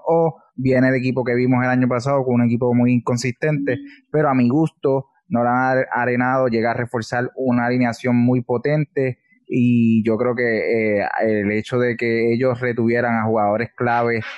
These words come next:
más allá de, de lo que traen en el terreno del juego, como Yadier Molina y Adam Wainwright, eh, lo que traen en el, en el vestidor, en lo que representan dos jugadores de, de la talla en la, en la historia de esta franquicia,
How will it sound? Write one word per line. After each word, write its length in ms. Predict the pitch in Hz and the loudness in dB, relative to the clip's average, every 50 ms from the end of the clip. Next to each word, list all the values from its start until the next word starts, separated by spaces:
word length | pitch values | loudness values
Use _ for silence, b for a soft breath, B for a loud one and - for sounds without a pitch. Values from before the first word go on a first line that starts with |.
| B B B | B B B
más 260 | 117 117 117 120 127 | -2 0 0 0 0
allá 280 | 127 131 135 131 131 | 0 0 0 2 2
de, 180 | 135 135 127 120 | 2 2 0 0
de 160 | 107 117 117 | 0 0 0
lo 140 | 117 113 104 | 0 0 -2
que 140 | - 110 101 | -4 -6 -6
traen 260 | - 104 104 117 123 | -4 -4 -2 0 0
en 60 | 127 127 | 0 0
el 100 | 120 - | -2 -2
terreno 400 | - 117 117 120 120 120 120 123 | -4 -4 -2 -2 -2 0 0 0
del 180 | 120 120 113 | -2 -2 -2
juego, 300 | 120 120 123 127 127 123 | -2 -2 0 0 0 0
como 240 | 113 120 113 113 110 | 0 0 0 2 2
Yadier 260 | 107 104 104 104 104 | 2 0 0 0 2
Molina 520 | 104 104 104 104 107 113 120 120 117 113 113 | 2 2 2 2 0 0 0 0 0 0 0
y 60 | 113 | 0
Adam 300 | 113 117 117 117 117 113 | 0 0 0 0 0 0
Wainwright, 520 | 123 127 127 131 127 120 113 107 104 107 _ _ _ _ _ _ _ _ - | 0 0 0 0 -2 -2 -2 -2 -4 -4 _ _ _ _ _ _ _ _ -4
eh, 300 | 120 110 113 107 104 98 | -2 0 0 0 0 0
lo 140 | 98 113 107 | 0 -2 -2
que 160 | - 107 101 | -2 -4 -4
traen 240 | - - 104 110 120 | -4 -2 0 0 2
en 80 | 127 | 2
el, 160 | 127 123 117 123 - - | 2 0 -2 -4 -6 -4
en 140 | 135 120 | -2 0
el 80 | 110 110 | 0 0
vestidor, 720 | 101 113 110 104 - - - 98 98 101 117 123 120 117 | -2 -4 -6 -6 -6 -6 -4 -2 0 0 2 2 2 0
en 160 | 113 107 104 98 | 0 0 0 0
lo 100 | 101 95 | -2 -2
que 100 | 98 98 | -4 -4
representan 720 | 101 104 95 98 98 92 - 104 104 101 - 120 123 120 | -4 -4 -4 -4 -6 -6 -4 -4 -4 -2 0 0 0 0
dos 140 | 120 120 | 0 0
jugadores 560 | 113 117 117 117 113 113 117 117 120 120 117 117 | 0 0 0 2 2 2 2 0 0 -2 -2 -2
de, 240 | 117 113 110 107 _ _ _ _ - | -2 -2 -2 -4 _ _ _ _ -8
de 200 | - 113 120 113 | -4 -2 0 0
la 160 | 110 101 98 | 0 0 -2
talla 540 | - - 113 117 120 113 113 110 107 107 104 | -2 -2 -2 -2 0 0 0 0 0 0 0
en 140 | 104 101 101 | 0 0 0
la, 180 | 98 98 82 - | 0 -2 -2 -2
en 160 | 104 101 98 | -2 -2 -2
la 60 | 98 | -2
historia 520 | 98 - _ _ - 123 123 123 127 120 | -4 -6 _ _ -2 -2 0 0 0 0
de 100 | 117 117 | 0 0
esta 260 | 117 - - 127 120 117 | -2 -2 -4 -4 -4 -4
franquicia, 720 | - 127 120 117 - - 127 127 123 - 127 117 110 - | -2 -2 -2 -2 -2 -2 -4 -4 -4 -2 -4 -4 -4 -4